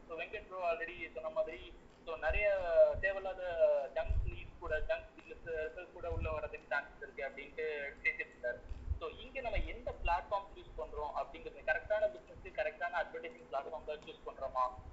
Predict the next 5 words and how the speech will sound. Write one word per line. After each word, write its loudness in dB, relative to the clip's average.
அப்படிங்கிறது -6
முக்கியமான -2
ஒரு -8
விஷயம். -14
So, -2